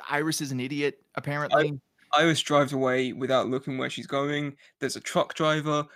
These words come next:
Speaker 2: who drops his sandwich, plows through a hot dog cart, and is still just trying to reach his sandwich and can't put on the brakes for some reason.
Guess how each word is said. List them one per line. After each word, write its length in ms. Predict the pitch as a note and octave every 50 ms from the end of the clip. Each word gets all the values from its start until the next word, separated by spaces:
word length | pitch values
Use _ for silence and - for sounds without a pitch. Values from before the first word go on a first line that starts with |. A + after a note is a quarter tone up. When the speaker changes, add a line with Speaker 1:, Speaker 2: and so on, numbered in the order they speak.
| _ _
Speaker 2:
who 400 | _ - D3+ C3+ C3+ B2+ A#2+ - -
drops 320 | - - D3 F#3 F3 F3+ -
his 160 | E3 C#3+ -
sandwich, 580 | - D#3+ D#3+ D#3+ D3 C#3 C3 B2+ B2 - - - _ _ _ _ _ -
plows 440 | - E3 D3+ E3 E3 D#3 D3 -
through 480 | - - D#3 D#3 D3+ D3 C#3 C3+ B2+ A2+ - -
a 40 |
hot 300 | C3 - - G3 E3 D#3+
dog 200 | - D3 B2+ -
cart, 340 | - - C#3 C3 C3 B2 - - _ _ _ -
and 120 | C#3+ C#3
is 140 | C#3 C3 -
still 260 | - - E3 D#3 D3+
just 180 | C3+ D3 C#3 -
trying 160 | - D3+ C#3 C3+
to 120 | - C3
reach 200 | C#3 C#3+ B2+ -
his 120 | - - -
sandwich 360 | - C3+ C3+ C3+ C3 B2+ -
and 200 | - B2 C3 D3+
can't 360 | - D3 C#3+ C#3 C3+ B2 - -
put 160 | - D3+ C3
on 100 | C3 B2
the 60 | B2
brakes 320 | - B2 A#2 A2 - -
for 80 | - -
some 220 | - - - A#2
reason. 300 | - - - - - -